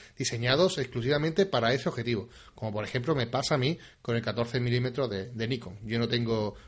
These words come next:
un portafiltro de rosca, sino que tengo uno adaptado especialmente a este objetivo. Y, ade-, aunque puede sonar muy molón, la palabra adaptado significa caro.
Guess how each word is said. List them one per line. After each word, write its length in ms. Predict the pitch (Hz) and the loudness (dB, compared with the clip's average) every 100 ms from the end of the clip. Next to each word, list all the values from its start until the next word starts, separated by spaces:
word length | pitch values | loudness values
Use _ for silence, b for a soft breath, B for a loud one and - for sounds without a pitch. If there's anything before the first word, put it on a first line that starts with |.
| B | B
un 80 | 117 | -8
portafiltro 480 | 117 113 120 - 107 | -6 -4 -6 -4 -2
de 80 | 107 | 0
rosca, 320 | 151 - 95 | 0 -2 -12
sino 240 | - 95 | -10 -10
que 100 | 95 | -8
tengo 280 | 95 107 117 | -6 -2 -2
uno 340 | 117 123 127 120 | 0 0 -2 -2
adaptado 640 | 113 107 117 127 175 - - | -4 -2 0 2 0 -4 -10
especialmente 640 | 113 117 123 120 127 156 | -8 -6 -2 -2 0 0
a 60 | 117 | 0
este 140 | 120 | -4
objetivo. 440 | 123 113 107 - - B B B | -4 -4 -4 -6 -14 B B B
Y, 300 | 127 123 123 | -4 0 0
ade-, 420 | 120 123 120 117 - - - 120 | 0 2 2 0 -4 -14 -14 -10
aunque 180 | 117 | -4
puede 160 | 120 139 | 2 2
sonar 220 | 160 156 | 4 2
muy 180 | 147 147 | 4 4
molón, 400 | 123 135 151 170 B B B | 8 8 6 2 B B B
la 120 | - 113 | -6 0
palabra 280 | 117 131 | 4 6
adaptado 340 | 139 131 131 139 | 6 6 4 2
significa 580 | 120 117 123 117 123 117 | 0 -2 0 2 2 2
caro. 240 | 110 101 | 0 0